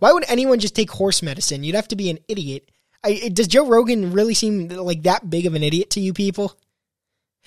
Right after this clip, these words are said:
See, I might trash the guy sometimes because, you know, I, I don't think his show's, uh, the best, but I'll give him credit where credit's due. I do think he, uh,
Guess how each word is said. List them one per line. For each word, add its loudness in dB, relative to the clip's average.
See, 2
I 4
might 2
trash 4
the -2
guy 2
sometimes -2
because, 6
you 2
know, 4
I, 2
I 0
don't 2
think -2
his 0
show's, -2
uh, 4
the -4
best, 2
but 6
I'll 6
give 4
him 0
credit 4
where -2
credit's 0
due. 4
I 2
do -2
think -2
he, 0
uh, -2